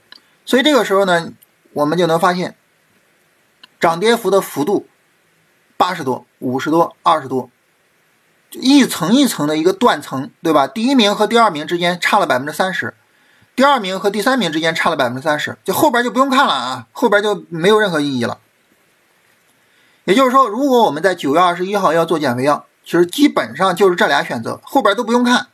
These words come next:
为什么？差距太大了，第三名和第一名差了好几倍啊，所以基本上就前面这俩。前面这俩呢，我就看看它走势上符合我的要求吗？是吧？九月二十一号走势上符合我的要求吗？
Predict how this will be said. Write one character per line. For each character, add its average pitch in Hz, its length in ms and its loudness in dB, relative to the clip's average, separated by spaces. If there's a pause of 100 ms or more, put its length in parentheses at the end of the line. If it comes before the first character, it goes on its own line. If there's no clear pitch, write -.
为 262 180 2
什 175 80 -6
么？ 139 120 0
差 - 200 0
距 247 100 -2
太 262 160 0
大 156 120 -2
了， 120 200 -12 (920)
第 262 140 4
三 285 280 0
名 202 220 -4
和 190 120 0
第 208 200 -4
一 233 60 4
名 147 280 0
差 - 280 2
了 175 80 -2
好 202 160 0
几 185 100 -2
倍 254 200 2
啊， - 100 -12 (840)
所 - 160 2
以 190 40 0
基 277 160 0
本 202 100 2
上 160 80 -2
就 170 100 -2
前 156 200 -4
面 185 100 0
这 185 80 2
俩。 120 260 -6 (800)
前 247 160 0
面 294 100 4
这 311 100 4
俩 233 200 2
呢， 196 120 -4
我 202 60 -4
就 202 60 -2
看 254 160 -2
看 233 140 2
它 247 80 2
走 156 200 2
势 202 120 -4
上 226 160 4
符 135 180 -8
合 175 180 2
我 185 60 2
的 156 80 -2
要 226 160 2
求 214 160 -2
吗？ 151 200 -6 (720)
是 175 100 -2
吧？ 165 200 2 (340)
九 160 160 2
月 202 60 6
二 220 180 4
十 220 100 -8
一 233 120 -4
号 185 200 0
走 202 240 -2
势 190 80 -8
上 196 180 2
符 139 180 -8
合 190 160 2
我 190 40 4
的 151 80 -2
要 165 160 2
求 165 140 -6
吗？ 131 180 -4